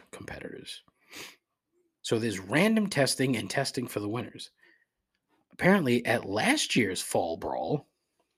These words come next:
I'm sorry, at last year's Walleye Slam, nope, scratch that. <laughs> At last year's Fall Brawl,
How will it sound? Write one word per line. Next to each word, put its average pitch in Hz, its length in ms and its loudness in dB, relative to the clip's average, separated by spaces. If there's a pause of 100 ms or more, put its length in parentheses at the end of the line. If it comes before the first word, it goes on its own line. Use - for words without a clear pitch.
(220)
I'm 139 160 0
sorry, 117 360 0
at 120 160 2
last 160 320 4
year's 139 240 6
Walleye 127 600 4
Slam, - 560 0 (880)
nope, 196 440 2
scratch - 480 2
that. - 340 -2
<laughs> - 1600 -2
At 135 180 6
last 240 380 4
year's 170 220 10
Fall 120 360 4
Brawl, 98 480 -2